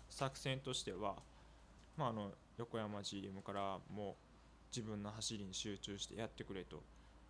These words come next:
いうことだったんで、まあ、もう最後シーズン見て、あの、足がある選手、まあ、またない選手だったり、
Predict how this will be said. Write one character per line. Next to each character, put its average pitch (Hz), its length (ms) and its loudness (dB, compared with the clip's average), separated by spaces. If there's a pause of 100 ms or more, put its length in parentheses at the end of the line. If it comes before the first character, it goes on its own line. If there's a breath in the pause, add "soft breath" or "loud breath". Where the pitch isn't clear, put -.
(140)
い 113 80 2
う 110 80 4
こ 101 140 -2
と 98 80 2
だ 95 100 2
っ 95 40 0 (100)
た 90 100 -4
ん 90 140 -4
で、 110 140 2 (580)
ま 147 140 12
あ、 117 40 12
も 107 840 4
う 104 40 0
最 123 180 8
後 107 80 6
シ 120 160 6
ー 101 120 4
ズ 95 80 -2
ン 95 40 -2 (800 soft breath)
見 123 140 0
て、 107 460 6 (180)
あ 98 280 -2
の、 92 480 -4 (120)
足 110 240 4
が 90 80 -2 (100)
あ 95 60 -4
る 101 260 -2 (240)
選 104 220 0
手、 95 240 -2 (240)
ま 113 100 2
あ、 92 60 2 (100)
ま 113 80 0
た 92 140 -4 (1120 soft breath)
な 117 140 2
い 107 80 2
選 117 240 4
手 - 120 0 (240)
だ 101 80 -6
っ 98 40 -8 (100)
た 95 60 -4
り、 95 200 -4